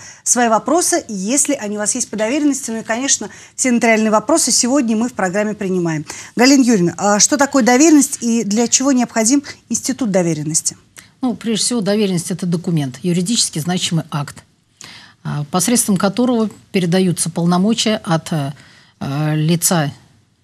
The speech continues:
Speaker 2: к поверенному. А, к-, э, этим документом, э, человек уполномачивает,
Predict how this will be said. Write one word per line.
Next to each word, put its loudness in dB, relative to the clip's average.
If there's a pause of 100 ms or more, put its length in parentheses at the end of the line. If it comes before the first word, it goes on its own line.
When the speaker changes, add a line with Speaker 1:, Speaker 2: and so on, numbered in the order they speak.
(500)
Speaker 2:
к -16
поверенному. 2 (1040)
А, -10
к-, -20
э, -8 (800)
этим 4
документом, 4 (260)
э, -2
человек -2
уполномачивает, 2